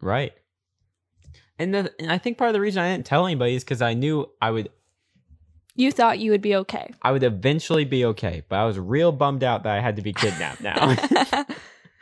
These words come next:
Speaker 2: You weren't scared. You were bummed out. <laughs>
Speaker 1: I, I was,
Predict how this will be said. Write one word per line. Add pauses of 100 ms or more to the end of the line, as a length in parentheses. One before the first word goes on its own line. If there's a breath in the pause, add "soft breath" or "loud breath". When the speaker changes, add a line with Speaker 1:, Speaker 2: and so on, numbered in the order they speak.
(140)
Speaker 2:
You
weren't
scared.
You
were
bummed
out.
<laughs>
Speaker 1:
I,
I
was,